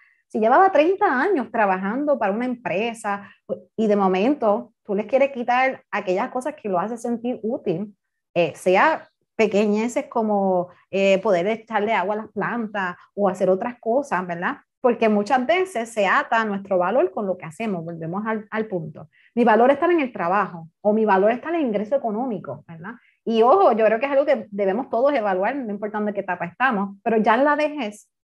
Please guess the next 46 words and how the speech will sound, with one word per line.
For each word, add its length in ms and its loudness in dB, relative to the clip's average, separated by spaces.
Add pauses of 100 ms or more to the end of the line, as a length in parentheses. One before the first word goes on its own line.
(160)
que 180 -4
ya 160 -2
no 100 -4
trabajamos, 600 -2
estamos 260 -8
retirados, 600 -6 (360)
donde 280 -2
no 160 -6
hay 120 -2
mejor, 380 0 (260)
eh, 280 2
esta 180 -2
movilidad 480 0
física, 640 -4
que 80 0
mis 120 0
condiciones 500 -2
de 80 -6
salud 300 -2
a 80 -8
lo 60 -4
mejor 180 0
no 120 0
me 140 -4
permiten 760 -4 (240)
proveerle 600 6
a 100 2
mis 140 0 (100)
nietos 380 -2
como 240 -2
quiero, 440 -4
¿verdad? 200 0
Hay 60 -10
muchas 300 -2
cosas 300 -2
que 120 -2
pueden 340 0 (280)
pasar, 480 2 (640)
pues 120 2
de 80 6
momento, 460 4
entonces, 300 0
¿dónde 180 0
está 140 -4
mi 100 -4
valor? 340 -4